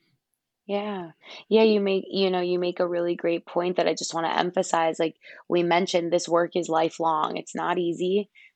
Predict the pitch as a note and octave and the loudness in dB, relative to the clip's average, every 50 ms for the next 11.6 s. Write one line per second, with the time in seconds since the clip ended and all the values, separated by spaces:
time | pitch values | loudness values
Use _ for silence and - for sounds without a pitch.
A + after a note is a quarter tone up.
0 | _ - D#3+ D#3+ D#3+ D#3 D#3 D#3 D#3 D#3+ - - - E3 D#3+ D#3 - - E3+ E3 | _ -2 0 0 0 0 -2 -4 -6 -8 -4 2 2 4 4 2 2 0 0 0
1 | E3 - - - F3 E3+ - - F3 F3 - E3+ E3 D#3+ E3+ - - D#3+ D#3 D#3 | 0 -2 -2 -4 -4 -2 -2 -4 -4 -2 -2 -2 -2 -2 -2 -2 0 0 0 0
2 | - - - E3+ E3 D#3+ - _ - - E3+ D#3+ D3+ - D3 D3+ D#3+ E3 F3 E3 | -2 -4 -2 -2 -2 -2 -4 _ -6 -4 -4 -4 -4 -2 -2 0 2 2 2 2
3 | F3 E3 D#3 D3+ D#3 D#3 D#3 D#3+ D#3 D3+ D#3 D3+ D3+ D#3 D3+ D3+ D#3 E3 F3 F3 | 0 -4 -6 -4 -2 0 0 2 2 2 2 2 0 -2 0 0 0 0 0 -2
4 | F3 E3 - F3 E3+ D#3+ D#3 - - - - - _ - E3+ F3+ F3 - E3 E3 | -4 -4 0 0 0 0 0 -6 -16 -20 -20 -10 _ 2 4 4 4 2 2 0
5 | E3 E3+ E3+ E3+ E3 E3+ E3+ E3+ E3+ D#3+ D#3 D#3 D#3 D#3+ D#3+ E3 E3 E3 - E3 | 2 2 2 2 2 0 -2 -2 -2 0 0 0 0 0 -2 -4 -4 -2 -2 -2
6 | D#3+ - - D#3+ D#3 D#3 D3+ E3 D#3 - E3 D#3+ D#3 D3 D3 D3 D#3 D3+ D#3 D#3 | -2 -2 -4 -2 -2 -2 -2 -4 -2 -2 -2 0 2 2 2 2 0 -2 -2 -4
7 | D3+ - _ _ _ _ _ _ _ _ - - D3+ D3+ D3 - - E3 - - | -8 -12 _ _ _ _ _ _ _ _ -6 -4 -2 -2 0 2 0 2 2 2
8 | E3+ F3 E3+ E3 - - - F3 E3+ E3 E3 - - F#3+ F3 E3 D#3 - F3 E3+ | 2 2 2 0 -2 -2 0 0 0 0 -2 -4 -4 -2 -2 -2 0 0 0 0
9 | E3+ F3 F3+ - - - - - _ - - _ - F3 D#3+ - - - - F3 | 0 -2 -4 -8 -12 -16 -18 -18 _ -20 -10 _ -4 -4 -4 -4 -6 -8 -6 -4
10 | F3 F3+ E3 F3 F3 E3+ E3 E3 D#3+ D#3+ - - D#3 D3+ - - D3+ D3+ D3+ - | -2 -2 0 -2 -2 0 2 2 2 2 0 0 -4 -2 0 2 2 2 2 -2
11 | - - - - - D3+ - - - - - - | -6 -10 -10 -8 -6 -6 -4 -4 -6 -8 -10 -14